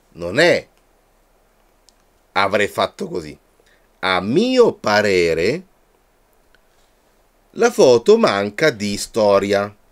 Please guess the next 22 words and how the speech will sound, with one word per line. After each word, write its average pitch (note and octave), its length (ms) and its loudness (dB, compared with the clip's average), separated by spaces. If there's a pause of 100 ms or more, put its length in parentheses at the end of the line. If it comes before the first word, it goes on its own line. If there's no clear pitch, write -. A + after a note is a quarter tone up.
(400)
La F3 140 2
foto E3 480 4
non D#3 180 0
ha C3+ 80 4
un C3+ 100 0
soggetto A#2+ 440 -6
centrato. A2+ 720 -4 (300)
La D3+ 200 2
fo-, D#3 320 4
questa D#3 300 -2
foto F#3 260 0
qua C3 360 0 (1160)
la D#3 160 2
trovo D3 300 4
un D3 100 -2
po' D#3 160 0
persa. B2+ 600 0 (1120)
A F#2 200 0
mio D#3+ 480 2 (220)
parere". D#2 520 -6 (180)
Per C#3 160 0
favore, F#2+ 560 -4